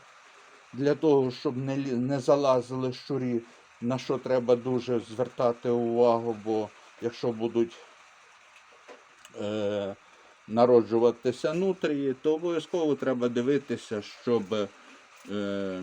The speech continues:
доступу щурів не було, тому що щурі можуть залізти і повитягувати маленькі нутринята, що є дуже обідно. Так що заходимо на канал. На каналі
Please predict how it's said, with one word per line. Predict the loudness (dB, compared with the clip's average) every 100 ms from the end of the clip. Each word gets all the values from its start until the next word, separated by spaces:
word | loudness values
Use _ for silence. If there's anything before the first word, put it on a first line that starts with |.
| 2
доступу | 2 2 -4 -10 -10
щурів | -8 -6 -4 -2
не | -2 -2
було, | 0 -2 -2 -6
тому | -4 -2 -4 -8
що | -12
щурі | -10 -4 -4 -4
можуть | -6 -8 -8 -12 -16 -20 -20 -16
залізти | -2 0 0 -2 -6 -6 -4
і | -4
повитягувати | -2 -2 -2 -2 0 2 2 -2 -4 -6 -4
маленькі | -2 -2 -2 -4 -6 -6 -6
нутринята, | -6 -4 -4 -4 -6 -10 -14
що | -14 -8
є | -4 -4
дуже | -2 -4 -2 -2
обідно. | -2 -6 -8 -10 -12 -18 -20 -20 -20 -20 -20 -20 -20 -20 -20 -20 -20 -20 -20 -20 -8 -4
Так | -4 -4
що | -6 -4 -4 -6 -14 -20 -20 -20 -20 -20 -20 -20 -20 -14
заходимо | -4 -2 0 0 0
на | -2 -4
канал. | -6 -6 -4 -4
На | -4 -6
каналі | -6 -2 0 2